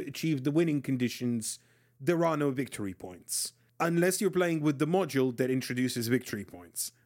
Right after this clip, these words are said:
But let's put that aside. What you want is a production of eight of each of the three resources on the new planet.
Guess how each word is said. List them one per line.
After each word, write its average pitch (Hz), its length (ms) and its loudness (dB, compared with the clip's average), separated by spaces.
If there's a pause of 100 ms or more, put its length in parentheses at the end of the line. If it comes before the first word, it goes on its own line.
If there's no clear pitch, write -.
(120)
But 123 280 0 (380)
let's 143 180 2
put 139 160 -2
that 104 140 0
aside. 98 360 -8 (260)
What 240 280 2
you 214 140 -2
want 143 400 0 (200)
is 156 140 2
a 156 60 -2
production 143 680 -2
of 123 260 -2
eight 123 320 -4 (760)
of 143 160 0
each 170 220 -2
of 135 80 0
the 127 80 -2
three 170 240 0
resources 147 560 0
on 123 100 2
the 123 80 2
new 156 160 4
planet. 113 440 -4